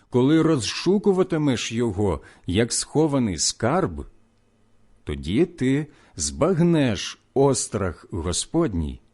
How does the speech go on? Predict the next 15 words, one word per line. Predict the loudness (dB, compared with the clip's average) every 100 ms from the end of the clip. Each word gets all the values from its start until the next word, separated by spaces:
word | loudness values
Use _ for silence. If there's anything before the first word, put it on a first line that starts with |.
| _ _ _ _
тоді | 0 2 2 2
знайдеш | 4 6 4 4 2 2 -4
пізнання | -2 -2 2 2 4 4 4 4 0 -4 _ _
Бога. | -6 0 0 0 -4 -8 -14 _ _ _ _ _ _ _ _ _ _ _ _ _ _ _ _ _ _ _ _
Господь | -4 -2 -2 0 2 2
бо | 2 6 6 4 0
дає | 0 2 4 4
мудрість, | 4 4 2 0 -6 -8 -12 -20 -20 _ _ -2
із | 0 4
його | 4 4 2 2
уст | 0 2 0 -4 -10 _
виходить | -4 -2 0 0 2 0 0
знання | -2 0 2 2 2 0 -4 _ _ _
і | -2 0
розсудливість. | 0 -2 -4 -2 -2 -4 -6 -8 -12 -16